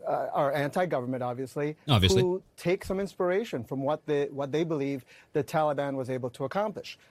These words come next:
Speaker 1: Uh, a small group, or s-, much smaller group, uh, less armed, uh, is able to defeat essentially a, a much better armed,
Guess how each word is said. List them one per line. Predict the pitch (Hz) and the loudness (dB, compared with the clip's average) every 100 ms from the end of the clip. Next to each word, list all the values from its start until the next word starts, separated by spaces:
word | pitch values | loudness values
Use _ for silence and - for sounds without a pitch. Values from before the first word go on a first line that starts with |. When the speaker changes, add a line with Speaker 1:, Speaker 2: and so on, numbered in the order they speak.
| _ | _
Speaker 1:
Uh, | 131 110 - | -6 -6 -4
a | 123 | -4
small | 120 - 151 175 | -4 0 4 4
group, | 160 151 151 | 2 -2 -4
or | 123 | -6
s-, | - | -6
much | 147 175 - | -2 -2 -4
smaller | 180 160 156 | -2 0 0
group, | 131 139 131 _ - _ 151 | 0 -2 -4 _ -20 _ -8
uh, | 143 135 143 | -6 -6 -6
less | 147 143 139 170 - | -6 -2 2 2 0
armed, | - 151 147 143 135 - - | 0 0 2 -2 -4 -8 -4
uh, | 151 139 | -2 -2
is | - 160 | -2 0
able | 156 151 156 | 0 0 -2
to | 135 | -4
defeat | 127 - 208 196 | -6 -2 -2 0
essentially | 123 135 123 - 135 139 - - - | -2 -2 -4 -2 0 -2 -4 -12 -2
a, | 131 139 | -2 0
a | |
much | 147 156 139 | 2 0 2
better | 147 143 | 2 2
armed, | 139 135 135 | 0 -2 -2